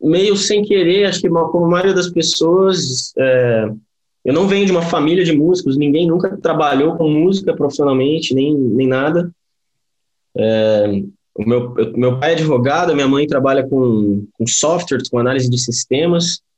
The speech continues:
mas minha mãe toca um pouquinho de violão e a minha primeiro contato com a música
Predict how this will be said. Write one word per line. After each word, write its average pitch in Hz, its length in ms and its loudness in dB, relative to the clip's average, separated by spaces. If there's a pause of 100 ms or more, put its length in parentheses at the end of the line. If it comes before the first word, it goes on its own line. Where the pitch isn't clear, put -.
(640)
mas 147 600 0
minha 180 220 2
mãe 214 320 2
toca 220 240 -2
um 226 60 2
pouquinho 226 400 0
de 247 80 2
violão 226 580 4
e 185 160 2
a 190 60 2
minha 190 280 0 (140)
primeiro 196 380 2
contato 220 480 -2
com 220 80 0
a 202 120 0
música 220 300 0